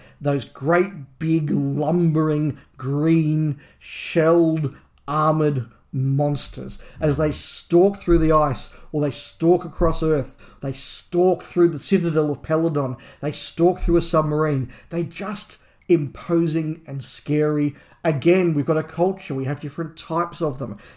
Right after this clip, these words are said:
They have different values. We see different characters. Sla is different to Islia, who's different to Azixia. You know, there's a, who's different to Varga. You know, they, they, they are actually a really good race of monsters in there.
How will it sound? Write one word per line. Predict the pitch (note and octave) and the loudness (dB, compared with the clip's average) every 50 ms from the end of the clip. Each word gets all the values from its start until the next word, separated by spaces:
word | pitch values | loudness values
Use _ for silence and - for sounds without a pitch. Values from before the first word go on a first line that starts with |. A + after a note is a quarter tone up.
| - | -10
They | - C#3 C3+ | -6 -4 -2
have | A2 D3 D#3+ D#3 | 0 0 -2 -2
different | - D#3+ - - F3 E3+ C#3+ | -2 -6 -4 -4 -4 -4 0
values. | B2+ D3+ E3+ G3+ G#3 F3+ C#3+ C#3 D3 C#3+ C#3 - - - - - - | 0 2 2 2 2 0 -2 -4 -6 -10 -14 -16 -18 -20 -20 -16 -4
We | - D#3+ E3 | 2 2 2
see | D#3+ - - - D#3+ E3+ D#3+ | 4 2 0 2 2 2 2
different | C3 F3+ F3+ - G3 F#3 E3+ | 2 0 0 0 -4 -4 -4
characters. | - - F3+ G3+ A#3+ C4 A3 - - C3+ A#2+ - - - - - - - | -4 0 2 2 2 2 0 0 0 0 -2 -2 -6 -8 -12 -14 -14 -8
Sla | - - - - - - E3 C#3+ D#3+ F3 F#3+ G3+ G#3 G#3 G3+ G3 - | -4 -2 0 0 0 0 0 2 4 4 6 6 6 4 4 2 2
is | G3 E3 C#3 A#2 | 0 -2 -2 -2
different | - F3+ F3+ - - G3+ G3 - | -4 -6 -6 -2 0 0 0 0
to | - G3 F#3 - | 0 -2 -2 0
Islia, | - F#3+ G3+ G3+ G3+ - G3+ F#3 D#3+ C#3 C3 A#2+ | 2 4 4 4 4 4 4 4 4 4 2 0
who's | B2 D3 C#3 | 0 0 -2
different | - E3 E3 E3 - F#3+ F3 F3 | 0 -2 -4 -2 -2 -4 -2 -2
to | F#3+ G3 - - | -4 -4 -2 0
Azixia. | E3 F#3+ G3 G3 G3+ G3+ - - - - C#3+ B2 - - - - - - - - - - | 2 2 4 4 2 2 2 0 0 0 0 -2 -4 -6 -8 -10 -14 -16 -18 -18 -8 -2
You | E3+ D#3+ | 0 2
know, | D#3 E3+ G3 | 4 4 4
there's | G3 E3+ E3+ D3+ | 4 4 4 4
a, | F3+ F#3 | 4 2
who's | F3+ G#3 G3 G3 D3+ B2+ | 4 6 6 6 6 4
different | F3+ E3 - G3 F3 G3+ | 0 0 2 2 2 2
to | F#3+ | 2
Varga. | D3 E3 E3 G#3 A#3 G#3+ D3+ C#3 C#3 | 4 4 2 2 0 -2 -2 -2 -4
You | D3 D3+ | -2 -4
know, | D#3 | -2
they, | D#3+ F#3+ F#3+ - - - - - | -2 -2 -4 -4 -10 -18 -10 -2
they, | - C3 C3 | 0 0 2
they | - E3+ E3+ | 4 4 4
are | F3 F3+ G3 F#3+ | 4 4 4 2
actually | F#3+ F#3+ F#3+ - - E3+ D#3+ | 2 0 -4 -8 -6 -4 -2
a | D#3 | -2
really | C#3+ C#3 D#3 D#3+ D#3 D#3+ D3+ | -2 -2 -2 -2 -2 -2 -4
good | B2 - D3+ D3 | -2 0 0 0
race | B2 C#3 C#3 C#3 C#3+ - - | 2 2 0 0 -2 -2 -4
of | C#3 B2 | -6 -4
monsters | C3 C#3 C3+ - - A#2 C3 | -4 -4 -6 -6 -8 -6 -4
in | C#3 C#3 | -2 -2
there. | C3+ C3+ C3+ C3 A#2 | -2 -2 -2 -4 -6